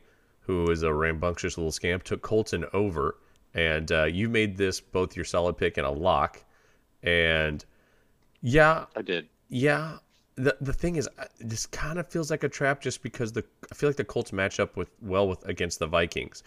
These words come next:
Speaker 1: because the one thing they can do is run and play decent defense. Um, the Vikings cannot play defense, and they can,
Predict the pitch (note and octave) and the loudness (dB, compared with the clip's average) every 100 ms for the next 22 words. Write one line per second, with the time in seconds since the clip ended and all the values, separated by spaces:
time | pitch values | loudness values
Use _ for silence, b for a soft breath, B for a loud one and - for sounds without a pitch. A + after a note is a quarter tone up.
0 | b - - A#2+ G#2 G2 - b b A2 | b -8 -4 2 4 4 -2 b b 2
1 | A2 D3+ D3 B2+ G#2 G2+ - G#2 G#2 G#2 | 2 2 0 0 0 0 -2 -2 0 0
2 | G2+ E2+ D2+ F#2+ F#2+ F#2 E2 F2+ E2+ D#2 | 0 2 0 0 -2 0 0 0 -2 0
3 | E2+ D2+ D2+ E2 D#2+ G#2 G2+ - - - | 0 0 -6 -6 -4 -2 -2 -6 -10 -14
4 | b b b - E2 E2 E2 E2 G#2+ - | b b b 0 2 2 0 0 0 0
5 | G2 E2 - D#2 F2+ A2 - F2 D2+ G2+ | -6 -6 -6 -2 0 0 0 -2 -2 -2
6 | G2+ - B1+ - - _ _ _ - E2+ | -2 -4 -6 -8 -14 _ _ _ -2 2
7 | E2+ D#2+ D#2+ D#2 - _ _ _ _ - | 4 2 0 -4 -10 _ _ _ _ -12
8 | G#2+ A2+ B2+ C3 F#2 | 0 0 2 0 -2